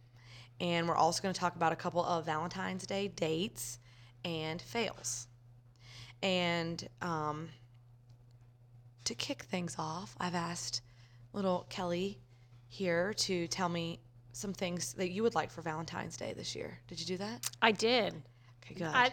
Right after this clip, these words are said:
Speaker 2: it's pretty, I'm pretty sure I'm not getting any of them.
Speaker 1: That makes it even better.
Speaker 2: Um, and you're gonna s-, you're gonna see a theme here.
Speaker 1: Okay, great. I love a theme, Kelly.
Speaker 2: <laughs>
Speaker 1: A holiday theme, even better.
Speaker 2: I'm more of a, look,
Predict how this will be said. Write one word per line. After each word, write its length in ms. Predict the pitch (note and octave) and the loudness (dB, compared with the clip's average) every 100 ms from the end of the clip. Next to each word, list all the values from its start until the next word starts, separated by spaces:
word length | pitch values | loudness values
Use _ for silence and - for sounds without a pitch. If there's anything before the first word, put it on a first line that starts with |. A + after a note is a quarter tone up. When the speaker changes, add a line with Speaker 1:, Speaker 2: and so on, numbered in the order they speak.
| A3+ | 2
Speaker 2:
it's 160 | G#3+ | -6
pretty, 200 | - C4 | 4 6
I'm 180 | B3+ A3+ | 8 6
pretty 320 | A#3+ B3 A#3 | 6 4 4
sure 260 | G#3+ - A3 | 2 4 4
I'm 100 | G3 | 4
not 160 | G3+ F#3+ | 0 0
getting 260 | G3 G3 - | -2 0 0
any 240 | G3 G3+ | 0 0
of 120 | F3 - | -4 -6
them. 260 | C#3+ G#3+ - - - - - - - | -6 -6 -10 -16 -20 -20 -14 -12 -6
Speaker 1:
That 140 | F3+ F3+ | -2 0
makes 200 | F3 E3 | 0 2
it 60 | |
even 180 | F3+ E3 | 2 4
better. 340 | E3+ D#3+ D3+ - - - - - - | 4 4 0 -6 -20 -20 -20 0 6
Speaker 2:
Um, 640 | G#3+ G3 F#3 F3+ F3 E3+ - - - | 8 8 4 2 0 -2 -6 -18 4
and 140 | A3+ G#3 | 6 8
you're 100 | G#3+ | 8
gonna 120 | A#3+ | 8
s-, 240 | - - | 4 0
you're 140 | B3+ G3 | -2 4
gonna 140 | A#3 | 6
see 180 | G#3+ A3 | 6 4
a 40 | |
theme 320 | G3+ G3+ F#3 D3 | 4 2 2 0
here. 240 | D#3 - - | -6 -8 -10
Speaker 1:
Okay, 200 | F#3+ G3 | -4 -2
great. 460 | G#3 C4+ F#4 - - - - - | 0 0 0 -2 -8 -12 -6 4
I 80 | G3+ | 4
love 300 | E3+ F3 F3 | 6 4 2
a 40 | |
theme, 300 | - F#3 F3 | 2 2 2
Kelly. 400 | F3 E3 D#3+ D#3+ E3+ | 2 2 2 8 12
Speaker 2:
<laughs> 60 | G#4 - - - | 12 12 0 6
Speaker 1:
A 60 | G3 | 6
holiday 460 | F3+ F3+ F#3+ F#3+ | 10 10 10 6
theme, 260 | F#3+ G3 G3 | 4 0 0
even 240 | F3 E3 | 0 0
better. 460 | D#3+ E3 E3 E3 E3+ - - - - - | 0 0 -2 -4 -6 -10 -10 -10 -12 10
Speaker 2:
I'm 240 | A3 A#3+ C#4 | 12 12 12
more 300 | C#4 D4 C4 | 10 12 12
of 180 | G#3 | 10
a, 560 | G3+ F#3+ F#3 F3+ F3 E3+ - - - - - - - - - - - - - | 6 6 6 4 2 0 -4 -16 -20 -20 -20 -20 -20 -20 -20 -20 -20 -20 0
look, 280 | G#3+ F#3 - | 4 4 2